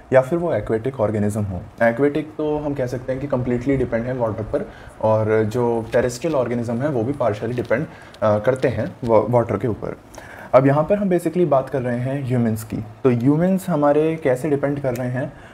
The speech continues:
और उन्हें क्या-क्या problem face करने को मिल रही हैं,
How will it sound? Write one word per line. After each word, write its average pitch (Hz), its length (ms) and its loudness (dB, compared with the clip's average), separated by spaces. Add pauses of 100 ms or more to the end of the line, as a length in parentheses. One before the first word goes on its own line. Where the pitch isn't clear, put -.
(140)
और 113 600 4
उन्हें 165 360 0 (120)
क्या-क्या 143 260 2
problem 143 340 2
face 139 220 -2
करने 131 240 -2
को 147 100 -2
मिल 127 120 0
रही 120 220 0
हैं, 110 240 -6